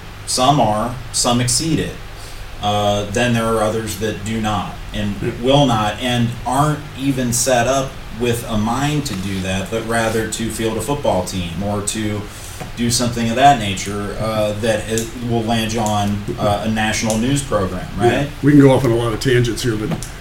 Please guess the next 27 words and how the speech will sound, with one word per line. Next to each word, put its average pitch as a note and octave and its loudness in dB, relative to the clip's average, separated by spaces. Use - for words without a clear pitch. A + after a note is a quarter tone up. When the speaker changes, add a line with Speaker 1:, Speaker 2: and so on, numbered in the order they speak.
Speaker 2:
when B2+ 2
you A#2 4
talk A#2 2
about A2 2
the A2 -8
football A#2+ -2
program, G#2+ -2
<coughs> - 0
um, C#3 4
I C3 2
remember C3+ 8
back C3 4
when A#2+ 4
Earle B2 6
Bruce C3 2
was A2 -2
the - -6
coach B2 2
of A#2 -6
the G#2+ -8
Buckeyes, A2 -6
and A#2 4
somebody B2 6
a-, A2+ 0
he D3+ 6
had, C3+ 8
um, G#2+ -4